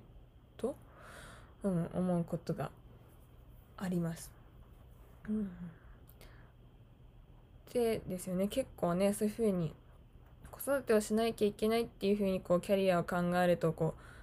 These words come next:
う、あの、考えづらかったりするところもね、あって、うん、それゆえにシングルっていう道を取る人もいると思うんですけど、うーん。などなど、えっ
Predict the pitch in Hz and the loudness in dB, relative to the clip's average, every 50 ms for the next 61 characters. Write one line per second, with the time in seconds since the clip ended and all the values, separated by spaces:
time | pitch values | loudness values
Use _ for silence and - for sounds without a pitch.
0 | - - - - - - - - 185 180 175 208 - - 202 190 185 185 185 185 | -20 -20 -20 -20 -20 -18 -12 -8 -6 -4 -4 -6 -4 -2 0 2 4 4 4 4
1 | 185 185 180 175 - 185 208 226 220 - 190 - - - - - - - - - | 6 4 4 2 4 4 6 6 6 6 4 2 2 -4 -8 -8 -8 -10 -12 -16
2 | - - - - - 208 196 185 180 - 170 165 - 170 165 165 160 165 165 165 | -20 -20 -18 -14 -8 -6 -6 -6 -6 -6 -6 -2 0 2 2 2 2 0 0 0
3 | 170 170 165 - - - - - - - 180 - - - - - - 156 147 - | 0 0 -2 -4 -8 -14 -20 -20 -14 -12 -12 -12 -12 -16 -8 -2 0 0 0 0
4 | - - - - - - - - - - - - - - - - - - - - | -4 -12 -20 -20 -20 -20 -20 -20 -20 -20 -20 -20 -20 -20 -20 -20 -20 -20 -20 -20
5 | - - - - - - - 190 196 185 180 180 175 180 185 - 240 233 240 240 | -20 -20 -20 -20 -20 -12 -6 -2 -2 0 0 0 0 -2 -2 -4 -2 0 2 4
6 | 247 247 240 208 214 - - 214 202 190 185 170 170 170 165 180 175 - - - | 6 6 6 6 6 6 4 4 4 4 4 4 2 2 2 0 -2 -4 -6 -2
7 | - 165 165 160 165 165 160 - - 175 165 170 - - 170 160 160 - - - | 2 2 4 4 4 2 0 -2 -2 -2 -2 0 -2 -2 -2 -2 -4 -6 -4 -2
8 | 180 165 156 143 - - - - - - - - - - - - - 196 190 180 | 0 0 0 0 -2 -6 -14 -20 -20 -20 -20 -20 -20 -20 -20 -6 -4 -2 0 0
9 | 165 165 - 165 165 160 160 160 156 160 156 165 175 - - - - 170 160 156 | -2 0 2 2 2 4 4 2 2 2 0 -2 -4 -6 -10 -6 -2 0 2 2
10 | 165 160 - - - - - - - - - - - - - 208 208 202 208 180 | 2 2 0 -2 -10 -18 -20 -20 -20 -20 -20 -20 -20 -6 -2 0 4 4 4 4
11 | 180 180 180 185 175 170 170 170 170 180 190 185 165 165 165 165 - - - - | 4 4 2 2 2 2 2 2 2 0 0 0 0 0 -2 -2 -4 -6 -10 -12
12 | - - - - - - - - - - - - - - - - - - - - | -16 -20 -20 -20 -20 -20 -20 -20 -20 -20 -20 -20 -20 -20 -20 -20 -20 -20 -20 -20
13 | - - - - - - - 226 202 180 170 170 170 156 143 - - - - - | -20 -20 -20 -20 -10 -2 2 4 4 6 4 2 2 0 -2 -4 -6 -12 -18 -20
14 | - - - - - - 170 | -20 -20 -20 -20 -12 -10 -10